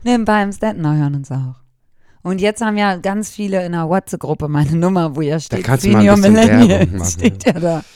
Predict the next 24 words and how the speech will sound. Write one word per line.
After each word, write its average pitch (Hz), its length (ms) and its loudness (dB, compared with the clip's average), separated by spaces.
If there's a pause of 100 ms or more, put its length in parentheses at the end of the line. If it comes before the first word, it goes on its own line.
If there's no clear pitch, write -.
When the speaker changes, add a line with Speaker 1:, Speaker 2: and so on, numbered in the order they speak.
(200)
Speaker 2:
Ja. 104 140 -8 (340)
Nee, 123 180 -2
das 233 160 2
ist 233 160 2
halt, 180 140 4
das 175 140 0
ist 131 100 -4
ja 139 60 -2
eine 120 140 -2
Karnevalsveranstaltung 123 1500 -4
im 131 300 -4
Sommer, 117 720 -4
deswegen 98 320 -6
Jeck 113 240 -6
im 104 120 -4
Sunnesching. 104 720 -6 (460)
Und 101 120 -6
das 113 160 -4
ist - 240 -8
ja 120 180 -4
auch 120 220 -4
schon 127 340 -6
ziemlich 107 520 -8
assi. 78 420 -14